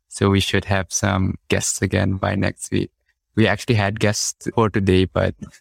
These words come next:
due to some unforeseen circumstances, they had to cancel. But no worries, guests or no guests, we show up weekly. That's the commitment we make. So you can expect us again next week.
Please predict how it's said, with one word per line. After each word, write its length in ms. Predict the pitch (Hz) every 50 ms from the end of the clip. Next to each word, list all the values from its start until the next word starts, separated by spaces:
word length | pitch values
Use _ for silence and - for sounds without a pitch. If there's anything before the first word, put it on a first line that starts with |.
| _ _
due 120 | 104 101
to 300 | 95 - - - - 104
some 200 | - - - 98
unforeseen 500 | - 95 98 92 101 98 92 - 101 95
circumstances, 880 | 92 - - 92 90 85 95 92 - - 92 92 92 - - 92 - -
they 140 | - 90 92
had 200 | 95 92 92 - -
to 220 | 95 95 92 95 - _ - - - - - _ _ _ _ _ _ _
cancel. 540 | - 107 92 92 95 - - 107 101 117 - _ _ _ _ _ _ _ _ _
But 340 | - 107 98 98 92 95 - - -
no 200 | 113 123 131 135
worries, 500 | 131 127 131 143 160 165 - - - - -
guests 280 | 104 113 107 - - -
or 60 | 104
no 200 | 104 104 101 98
guests, 260 | 98 98 95 - - -
we 80 | 104
show 240 | 95 - - 110 101
up 120 | 98 92 - -
weekly. 360 | 104 98 90 - 104 104 110
That's 240 | 113 - 95 95 -
the 80 | - 92
commitment 540 | - 107 104 101 98 - - - 101 98
we 100 | 98 98
make. 360 | 95 98 98 104 110 - - _ _ _ _ _ _ _ _ _
So 640 | - - 107 101 98 95 92 92 92 95 95 101 - - _ _
you 140 | - 101 98
can 160 | - 101 92
expect 440 | 69 87 - - - 107 95 - -
us 140 | 107 95 -
again 360 | 98 98 104 95 92 95 98 - _ _
next 320 | 101 101 98 90 - -
week. 300 | - 113 120 120 - -